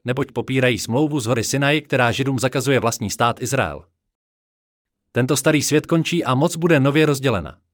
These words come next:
Židokřesťanský svět oslabí a dojde k jeho deindustrializaci. Markantní rozdíl mezi uvítáním Vladimira Putina v Abu Dhabí a čekáním německého prezidenta v Dauhá.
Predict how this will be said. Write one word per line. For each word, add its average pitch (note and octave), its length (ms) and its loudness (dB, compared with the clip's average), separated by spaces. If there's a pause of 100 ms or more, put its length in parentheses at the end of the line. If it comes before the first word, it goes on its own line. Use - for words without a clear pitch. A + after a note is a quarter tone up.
(1080)
Židokřesťanský F3+ 760 0
svět E3 240 2
oslabí E3 480 0
a B2 140 0
dojde D3+ 280 2
k - 80 -4
jeho D3 160 2
deindustrializaci. A#2+ 960 -2 (1200)
Markantní F#3+ 460 0
rozdíl E3 320 2
mezi D3 220 2
uvítáním D3 560 0
Vladimira C#3+ 440 2
Putina C#3 340 -4
v - 80 -10
Abu A#2+ 220 -4
Dhabí D3 380 -2
a A#2+ 120 -4
čekáním E3 520 -2
německého D#3+ 500 0
prezidenta C3+ 520 -2
v G#2+ 60 -6
Dauhá. G#2 460 -4